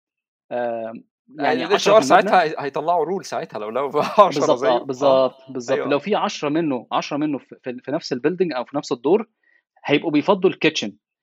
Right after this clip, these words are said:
Speaker 1: فهتلاقي إن هم الإدارة بتاعة Facebook هتعمل إيه، "يا جماعة
Speaker 2: <laughs>
Speaker 1: take one"، أو يعملها vending machine فت-، فتعمل بال-،
Speaker 2: <laughs> ادفع فلوس.
Speaker 1: بالكارت بتاعك تروح، فاهم إزاي؟ لأ، مش هياخد منك فلوس، بس يبقى عارف إن أنت خدت عشرة.
Speaker 2: آه، أوكي.
Speaker 1: فاهم إزاي؟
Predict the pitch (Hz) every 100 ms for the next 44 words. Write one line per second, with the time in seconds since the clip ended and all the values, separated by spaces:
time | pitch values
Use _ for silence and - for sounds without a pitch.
0 | _ _ 127 139 151 208 202 151 202 202
1 | 190 - 135 131 135 170 175 131 - 175
2 | 175 143 139 160 143 151 - 185 131 151
3 | 185 170 - _ _ _ - 156 147 131
4 | 110 - 139 151 156 185 151 165 151 139
5 | 120 123 110 127 - - 123 165 160 143
6 | 131 123 123 117 - 156 139 123 123 -
7 | 170 - - 170 - 147 135 - - -
8 | _ _ 151 151 127 175 180 - 202 247
9 | 247 262 247 190 220 131 151 160 143 185
10 | 170 190 - 175 135 123 - _ _ _
11 | _ - 123 117 165 151 - 175 - 139
12 | 131 139 214